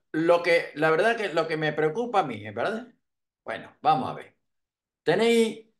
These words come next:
cuando llueve en Málaga, pues en este paso de cebra y en muchos más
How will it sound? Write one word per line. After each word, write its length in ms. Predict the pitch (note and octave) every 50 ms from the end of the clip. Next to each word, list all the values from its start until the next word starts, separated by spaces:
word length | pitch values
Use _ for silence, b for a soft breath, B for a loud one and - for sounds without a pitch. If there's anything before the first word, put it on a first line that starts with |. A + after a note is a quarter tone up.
| _ _ _ _ _ _ _ _ _ _ _ _ _ _ _ _
cuando 340 | _ F3+ F#3 F3+ D#3+ D#3+ E3
llueve 260 | E3 G3 A#3 B3 A#3+
en 80 | A#3 A#3
Málaga, 600 | A#3+ A#3+ A#3 G3 D3+ B2+ A2 F#2 E2+ - _ _ _ _ _ _ _ _
pues 240 | B2+ B2+ B2 B2
en 180 | C#3 C3+ B2+ B2+
este 600 | C#3+ C3+ F#3+ - - G#3 G3+ G3+ G3+ - - _ _ _ _ _ _
paso 360 | - F#3 F#3+ F#3+ - B2 A#2+
de 60 | A#2+
cebra 440 | A#2+ E3+ F3+ F3+ D#3 E3+ F#3+ - -
y 140 | - A#2+ B2
en 120 | A#2 A#2 A2+
muchos 460 | A#2+ C#3+ E3 F#3+ F#3 - G4+ F#3 E3+
más 480 | D#3 D#3+ F#3 F3+ E3 F3+ G3 F#3+ -